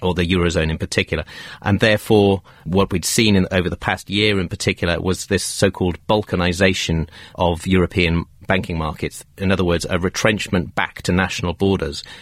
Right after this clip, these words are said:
which makes for a very inefficient and expensive way of running the system. To create a pan-Eurozone banking union was deemed a key way to reverse that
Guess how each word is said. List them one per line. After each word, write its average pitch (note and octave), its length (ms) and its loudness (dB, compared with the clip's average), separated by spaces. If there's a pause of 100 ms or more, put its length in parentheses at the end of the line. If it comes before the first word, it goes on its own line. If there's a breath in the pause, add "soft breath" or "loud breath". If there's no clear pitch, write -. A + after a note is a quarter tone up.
(100)
which - 500 -4
makes F#2+ 280 0
for F2+ 180 0
a F2 60 2
very F#2 380 2
inefficient F#2+ 680 0 (120)
and E2+ 440 0
expensive F#2 560 -4
way E2+ 200 2
of F2 320 -4
running F#2 360 4
the E2+ 60 0
system. E2+ 460 -2 (480 loud breath)
To A#2 100 6
create A2+ 560 2
a G#2+ 60 -4
pan-Eurozone F#2 1400 2
banking F2 380 -2
union F2 520 2
was F2+ 340 0
deemed F2+ 600 0
a F#2 100 -2
key F#2+ 300 2
way E2 260 2
to - 140 -6
reverse F2+ 460 2
that - 360 -2